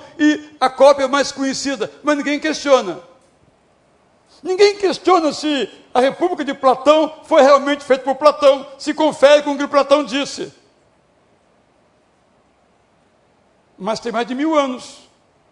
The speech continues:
a primeira cópia disponível com o possível original. De fato, nós não temos o original. Por que não temos? Aí eu digo o seguinte: não temos por enquanto.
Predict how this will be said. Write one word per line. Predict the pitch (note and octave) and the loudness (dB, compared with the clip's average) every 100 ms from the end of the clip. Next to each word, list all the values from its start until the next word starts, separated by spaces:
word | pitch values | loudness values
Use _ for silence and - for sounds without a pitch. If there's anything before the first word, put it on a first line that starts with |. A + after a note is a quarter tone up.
| _ - | _ -12
a | |
primeira | E3+ A3 C4 B3+ | -10 -4 -2 -2
cópia | A#3 A#3 A3 | -2 -4 -10
disponível | F#3+ B3 G#3+ A#3 G3+ B3 - _ _ _ | -14 -10 -8 -6 -6 -8 -8 _ _ _
com | - G#3 G3+ - _ _ _ _ _ _ - | -4 -4 -4 -10 _ _ _ _ _ _ -20
o | |
possível | E3 G#3+ - G3 | -16 -12 -8 -4
original. | F#3+ F3+ D#3 B2+ G2 - _ _ _ | -2 -2 -6 -8 -10 -14 _ _ _
De | - E3 | -14 -12
fato, | - C#3+ D3+ C4 - - _ _ _ | -4 -2 -2 -8 -12 -16 _ _ _
nós | F#3+ F3+ | -6 -4
não | G#3+ | -4
temos | A3+ G#3+ G#3+ G#3 | -4 -4 -4 -8
o | |
original. | C4 B3 D4+ C4+ G#3+ - - _ _ _ _ _ _ _ _ _ _ _ _ _ _ | -8 -8 -4 -2 -2 -8 -20 _ _ _ _ _ _ _ _ _ _ _ _ _ _
Por | - D#4 | -8 -6
que | D#4 | -4
não | D4 C#4 | -4 -6
temos? | D4 C#4 D#3+ D3 _ _ _ _ _ _ _ _ _ _ - | -6 -6 -6 -20 _ _ _ _ _ _ _ _ _ _ -8
Aí | A#3 | -6
eu | C4 | -6
digo | C4 D4+ | -12 -12
o | |
seguinte: | - A#3 C4 - _ _ | -12 -10 -10 -14 _ _
não | A3 | -8
temos | B3 B3+ C#4 | -6 -6 -6
por | - E4 | -4 -4
enquanto. | G4 G4+ C#4+ E4 F4 | -4 -2 0 0 -4